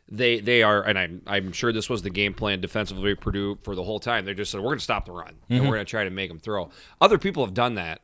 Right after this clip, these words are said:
Speaker 1: with Boston College. They've been able to throw the ball.
Speaker 2: Yeah.
Speaker 1: Boston College couldn't.
Speaker 2: No, uh,
Speaker 1: They could never
Speaker 2: Brown, who,
Speaker 1: capitalize.
Speaker 2: who's had a great season up to this point, ninety-six yards and threw four interceptions
Speaker 1: That'll
Speaker 2: there.
Speaker 1: do it.
Speaker 2: But, yeah, obviously the rush yards stick out. Purdue is
Speaker 1: Couldn't really run either.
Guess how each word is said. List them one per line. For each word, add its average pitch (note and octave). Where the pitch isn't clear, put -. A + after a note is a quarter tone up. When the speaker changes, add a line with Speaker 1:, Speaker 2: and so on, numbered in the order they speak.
Speaker 1:
with F2
Boston G#2+
College. B2
They've G#2
been A#2
able A#2+
to G#2
throw A#2+
the G2
ball. A#2
Speaker 2:
Yeah. A#2+
Speaker 1:
Boston F#3
College -
couldn't. -
Speaker 2:
No, B2+
uh, A#2
Speaker 1:
They -
could F3+
never E3+
Speaker 2:
Brown, E3
who, D3
Speaker 1:
capitalize. C#3
Speaker 2:
who's C3
had B2+
a A2
great A#2+
season A#2
up A2
to A2+
this A2+
point, A2+
ninety-six B2
yards G#2
and F#2+
threw G2+
four G#2
interceptions D#2+
Speaker 1:
That'll G2
Speaker 2:
there. G#2
Speaker 1:
do A#2+
it. F#2+
Speaker 2:
But, B2
yeah, A2+
obviously E3
the B2+
rush A#2+
yards G#2
stick -
out. F#2+
Purdue A#3
is C#3+
Speaker 1:
Couldn't D#3+
really D#3+
run C#3+
either. F#2